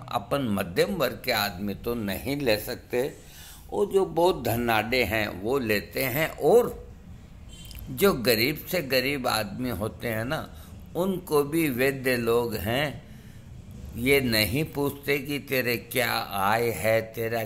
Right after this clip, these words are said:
क्या व्यवसाय है, और अपना कमीशन बनाने के लिए मुक्ता पिष्टी लिखते हैं। अगर वो उसकी जगह है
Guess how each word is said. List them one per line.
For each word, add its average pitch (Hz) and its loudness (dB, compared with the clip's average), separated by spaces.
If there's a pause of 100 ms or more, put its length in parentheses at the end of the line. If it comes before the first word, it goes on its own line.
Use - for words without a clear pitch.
क्या 110 -2
व्यवसाय 101 -2
है, 92 -4 (760)
और 156 0
अपना 117 -4 (140)
कमीशन 101 -4
बनाने 85 -6
के 85 -12
लिए 85 -4 (1080)
मुक्ता 92 -2 (280)
पिष्टी 156 -2
लिखते 113 -6
हैं। 104 -2 (360)
अगर 156 4
वो 147 4
उसकी 147 -2 (140)
जगह 107 2
है 101 2